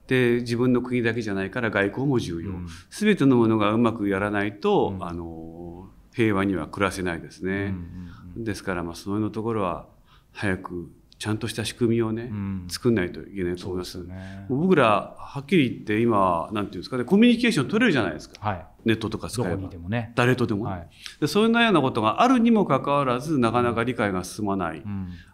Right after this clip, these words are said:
Speaker 1: 相変わらず、こう、領土争いというか、ここは俺の国、
Speaker 2: はい。
Speaker 1: ここは俺の土地みたいなことをずっとやってるわけですよ。
Speaker 2: うんうん。
Speaker 1: あの、田舎でいうと境もめっていうんだけど、
Speaker 2: はいはい。
Speaker 1: <laughs> そんなのはもうそろそろ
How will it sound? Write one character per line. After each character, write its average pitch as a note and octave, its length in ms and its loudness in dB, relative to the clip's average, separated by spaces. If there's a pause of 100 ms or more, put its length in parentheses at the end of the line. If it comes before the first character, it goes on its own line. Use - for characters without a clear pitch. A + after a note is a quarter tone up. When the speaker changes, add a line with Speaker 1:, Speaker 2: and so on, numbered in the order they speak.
(120)
Speaker 1:
相 D#3+ 200 2
変 F3 100 4
わ E3 80 6
ら E3 100 6
ず、 F3 240 0
こ A2+ 580 2
う、 C3 40 2 (160)
領 B2 180 4
土 A2+ 120 2
争 G2+ 320 2
い F2+ 40 -8
と - 140 -10
い F#2 40 -2
う F2 60 -6
か、 F2 460 -4
こ - 120 -20
こ A#2 100 2
は F#2 120 4
俺 G2 140 0
の F#2 140 -4
国、 F#2 540 -6
Speaker 2:
は F#2+ 120 -4
い。 G2 40 0
Speaker 1:
こ A2 60 2
こ - 0 -
は G2 80 4
俺 G2 140 0
の F#2+ 80 -2
土 F2 140 -10
地 A2 160 -4
み A2 120 2
た F2 100 -6
い E2 60 -8
な E2+ 80 -8
こ F2 120 -14
と E2 160 -12
を E2+ 120 -12
ず D#3+ 100 -2 (140)
っ G#3+ 60 -10
と A3+ 100 0
や F#3 80 4
っ F3+ 80 -12
て D#3+ 100 -2
る C#3+ 60 0
わ B2 80 -4
け G2+ 80 -8
で D#2 80 -8
す G2+ 140 -4
よ。 F2 60 -8 (120)
Speaker 2:
う - 20 -10
ん F#2+ 40 -12
う - 20 -12
ん。 E2+ 60 -14 (420)
Speaker 1:
あ G2+ 120 -4
の、 G2 200 2
田 B2 160 2
舎 A#2 80 2
で A2+ 60 2
い A2 40 2
う G#2 40 0
と G2 60 -4
境 A#2+ 360 2
も A2 120 4
め G#2+ 100 2
っ G2+ 40 -8
て - 120 -10
い G2 60 0
う - 20 -2
ん - 20 0
だ G#2 100 -2
け F2+ 80 -6
ど、 G#2 180 2
Speaker 2:
は B2 60 6
い - 20 -2
は - 40 -6
い。 - 40 -8 (180)
Speaker 1:
<laughs> B3 160 -10
そ - 160 0
ん G#3+ 100 2
な G3 120 4
の B2 160 6
は F#2 460 0
も F#2+ 460 2
う - 20 -14
そ F#3 120 2
ろ D#3 80 6
そ G#2+ 140 -2
ろ D#2+ 340 -6